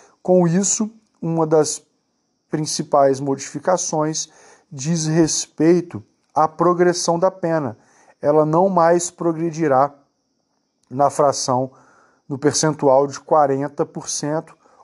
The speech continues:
ou sessenta por cento se reincidente, e sim na fração de dezesseis por cento, que seriam os crimes praticados sem violência ou grave ameaça, né, no caso de primário, e vinte por cento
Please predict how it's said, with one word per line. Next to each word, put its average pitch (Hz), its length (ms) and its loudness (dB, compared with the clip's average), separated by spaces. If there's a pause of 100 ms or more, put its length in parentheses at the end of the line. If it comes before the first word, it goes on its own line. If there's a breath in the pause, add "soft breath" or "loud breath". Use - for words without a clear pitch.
ou 165 360 4
sessenta 160 440 -4
por 156 160 -10
cento 147 360 -6
se - 120 -10
reincidente, 151 880 -2 (480 soft breath)
e 175 80 0
sim 156 540 0 (380 soft breath)
na 156 240 2
fração 156 720 0
de 147 180 -8
dezesseis 165 960 0
por - 240 -6
cento, 165 460 -2 (500 soft breath)
que 170 120 -6
seriam 165 340 2
os - 140 -6
crimes 156 340 -4
praticados 143 640 0
sem 151 300 -4
violência 143 760 -2 (400 soft breath)
ou 156 320 2
grave 135 480 2
ameaça, 135 640 0 (600)
né, 123 200 -6
no 127 140 -6
caso 120 380 2
de 117 100 -8
primário, 143 480 2
e - 20 -10
vinte 147 320 -10
por 147 200 -12
cento 131 420 -6